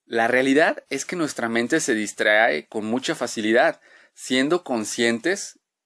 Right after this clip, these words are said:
de que podemos concentrarnos en una cosa a la vez, pues bueno, podremos aumentar nuestro rendimiento en el trabajo y las ocupaciones de la vida cotidiana. Los científicos establecen que podemos mejorar en las tareas que practicamos repetidamente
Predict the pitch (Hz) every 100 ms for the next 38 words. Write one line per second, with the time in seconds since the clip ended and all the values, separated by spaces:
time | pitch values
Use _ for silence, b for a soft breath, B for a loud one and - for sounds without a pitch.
0 | _ 110 - 113 120 131 202 - 139 131
1 | 117 120 139 127 - 110 107 147 190 175
2 | 117 113 - 117 123 139 139 - b b
3 | b 107 113 143 131 - 107 113 135 151
4 | 143 110 104 101 98 107 113 120 113 98
5 | 98 95 101 107 120 117 98 - 95 123
6 | - 208 - _ _ 120 113 101 - 101
7 | - 98 101 90 113 117 107 101 92 95
8 | 98 - - - 87 80 - _ _ b
9 | b b b _ _ - 131 131 147 139
10 | 185 226 165 123 - 101 107 110 139 143
11 | 117 104 104 127 135 110 - 98 101 120
12 | 120 104 - 90 95 104 - 107 - 98
13 | - - 101 107 101 95 95 - 95 95
14 | 110 123 -